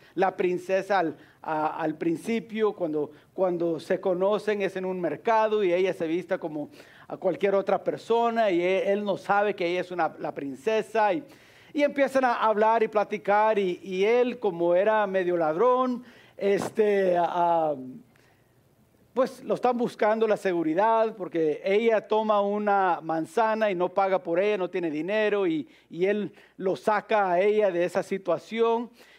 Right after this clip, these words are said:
y empiezan a hablar, pero durante esa escena ya al, al final del día,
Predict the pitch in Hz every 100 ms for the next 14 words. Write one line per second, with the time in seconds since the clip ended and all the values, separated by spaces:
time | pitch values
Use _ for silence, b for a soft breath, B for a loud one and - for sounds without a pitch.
0 | B 185 190 202 233 226 247 233 202 208
1 | 240 254 254 254 254 247 254 240 262 254
2 | 233 190 135 b b b - 196 190 233
3 | 233 196 233 240 240 233 214 220 226 180
4 | 185 - 196 190 208 214 208 180 185 214
5 | 196 190